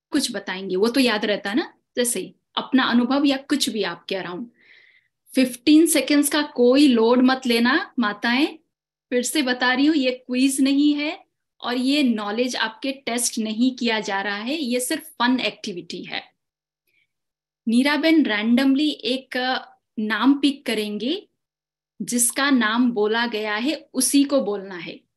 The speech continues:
याद रखना, जिसका नाम नीरा बहन लेंगी उन्हीं को बोलना है। जिनका वीडियो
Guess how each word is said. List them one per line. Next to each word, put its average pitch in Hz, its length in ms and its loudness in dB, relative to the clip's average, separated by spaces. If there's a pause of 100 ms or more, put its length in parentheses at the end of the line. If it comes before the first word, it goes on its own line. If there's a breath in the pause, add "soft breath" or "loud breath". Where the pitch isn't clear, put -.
(140)
याद 214 360 0
रखना, 247 480 0 (460)
जिसका 240 540 0
नाम 226 500 2
नीरा 220 340 0
बहन 226 300 -2
लेंगी 226 760 0 (720)
उन्हीं 294 240 6
को 302 140 -2
बोलना 202 340 -6
है। 185 260 -14 (880)
जिनका 262 440 4
वीडियो 247 400 4